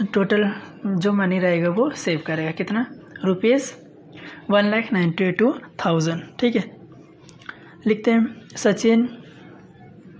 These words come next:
सचिन लिखेंगे, therefore सचिन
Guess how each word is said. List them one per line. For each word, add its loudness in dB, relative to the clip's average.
सचिन 0
लिखेंगे, 0
therefore 0
सचिन -2